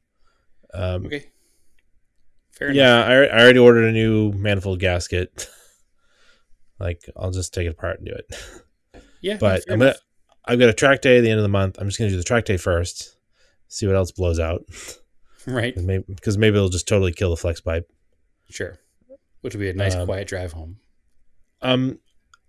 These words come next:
Speaker 1: I mean, I'm ninety-nine percent sure it's the flex pipe. Like, that's what it sounds like to me. Like, when the, like, I thought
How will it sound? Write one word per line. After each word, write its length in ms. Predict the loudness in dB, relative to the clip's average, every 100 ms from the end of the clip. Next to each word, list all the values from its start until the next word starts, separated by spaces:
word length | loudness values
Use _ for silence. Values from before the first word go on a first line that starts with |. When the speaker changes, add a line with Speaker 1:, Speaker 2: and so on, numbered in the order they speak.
| _ _ -8
Speaker 1:
I 60 |
mean, 180 | -2 2
I'm 160 | 2 6
ninety-nine 460 | 8 8 6 2
percent 260 | 2 -4 -4
sure 140 | -4
it's 100 | -4
the 60 | -6
flex 200 | -8 -8
pipe. 260 | -8 -12 -8
Like, 160 | -6
that's 240 | -2 -2 -2
what 100 | -4
it 80 | -4
sounds 340 | -4 -2 -2
like 140 | -4 -8
to 80 |
me. 220 | -14 -16 -20 _
Like, 160 | -10 -6
when 140 | -4
the, 240 | -2 -4 -6 _ _ -20 _ _ _
like, 120 | -2
I 100 | 0
thought 440 | 0 0 0 0